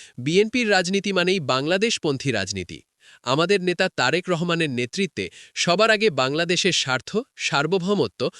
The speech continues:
ও জনগণের ক্ষমতায়নই বিএনপির রাজনীতির মূল ভিত্তি।" দলের অতীত অবস্থান তুলে ধরে মাহাদি আমিন বলেন,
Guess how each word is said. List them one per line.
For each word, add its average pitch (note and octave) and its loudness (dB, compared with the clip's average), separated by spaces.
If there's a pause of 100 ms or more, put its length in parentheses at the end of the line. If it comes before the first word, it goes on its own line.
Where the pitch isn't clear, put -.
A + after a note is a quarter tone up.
(180)
ও D3+ 4
জনগণের G3 2
ক্ষমতায়নই F3+ 0 (220)
বিএনপির G3+ 2
রাজনীতির D#3 0
মূল F3+ 2
ভিত্তি।" A2 -8 (600)
দলের F3 4 (100)
অতীত E3 0
অবস্থান G3 0
তুলে F#3 2
ধরে D3 0
মাহাদি E3 0
আমিন F3 2
বলেন, A#2+ -2